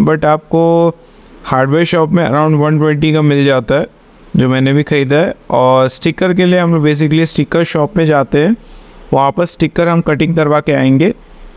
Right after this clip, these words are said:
और इसके बाद हम लोग इसको जोड़ेंगे। सबसे पहले हम लोग इसको इस तरह cut कर लेंगे, जो gold play button के लिए।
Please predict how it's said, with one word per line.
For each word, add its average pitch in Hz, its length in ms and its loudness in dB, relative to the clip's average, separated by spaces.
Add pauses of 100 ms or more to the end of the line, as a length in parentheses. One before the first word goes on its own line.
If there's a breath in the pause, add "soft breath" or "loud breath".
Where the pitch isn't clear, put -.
और 120 460 0
इसके 185 240 -2
बाद 190 220 0
हम 160 240 0
लोग 160 240 0
इसको 160 240 -4
जोड़ेंगे। 127 540 -4 (220)
सबसे 196 260 -6
पहले 202 500 0
हम 180 280 2
लोग 180 240 -2
इसको 175 540 0
इस - 200 -4
तरह 170 180 0 (120)
cut 170 180 -2
कर 175 200 0
लेंगे, 151 400 2 (420)
जो 135 240 2
gold 143 340 0
play 147 200 0
button 143 380 0
के 139 160 0
लिए। 160 320 4